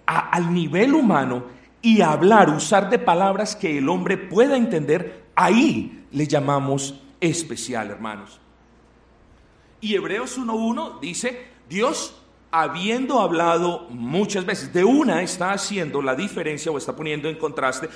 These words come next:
o hace referencia a lo opuesto a la revelación general. En la revelación general Dios no habla.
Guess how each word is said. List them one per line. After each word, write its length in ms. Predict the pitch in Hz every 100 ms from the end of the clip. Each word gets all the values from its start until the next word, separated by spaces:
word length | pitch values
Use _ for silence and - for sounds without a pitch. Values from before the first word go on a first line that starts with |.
| -
o 160 | 123 135
hace 160 | 180
referencia 920 | 170 180 170 160 160 - 156 160 165 - -
a 120 | 143
lo 200 | 147 156
opuesto 760 | 156 165 151 - 247 262 - 160
a 40 |
la 100 | 139
revelación 760 | 127 127 120 113 113 135 131 123
general. 540 | 135 117 113 113 - -
En 140 | 185
la 80 | 170
revelación 600 | 156 147 139 135 180 185
general 420 | 185 143 139 135
Dios 280 | 135 135 127
no 200 | 127 120
habla. 320 | 107 95 95